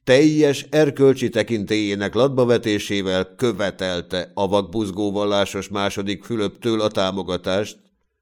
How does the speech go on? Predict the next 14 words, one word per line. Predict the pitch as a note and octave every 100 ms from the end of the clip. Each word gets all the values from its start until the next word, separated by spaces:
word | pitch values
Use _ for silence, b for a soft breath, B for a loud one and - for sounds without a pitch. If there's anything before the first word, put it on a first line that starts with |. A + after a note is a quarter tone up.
| _ _ _ _ _ -
Ugyanakkor | G#3 C#3+ B2+ B2+ D#3 F3+ F3
a | D3+ D#3+
keresztes | E3 G#3 C3+ B2+ A2+
hadjárat | D#3 D3+ B2+ A2 G#2
idejére | D3+ C3 G#2+ G#2 G2 B2+ - - _ _ _ _
évi | - G#3 E3 D#3+ D#3 - -
négyszázezer | F#3 F#3+ F3+ - G2+ F#2 F2+ C#3 A#2+ B2+ A#2+ -
aranydukátot | A2+ G#2 G2 F#2+ G2 G2+ G2 G#2 A#2+
is | C#3+
átengedett | A#2 C#3 C3+ B2 A#2 A2 G2+
neki | G#2+ G2 G#2 -
az | A2+ G2
egyházi | G2+ G2 A2 B2+ C3
jövedelmekből | G#2+ F#2+ F#2+ G#2 G2 G2 F#2 C#3 D3 D3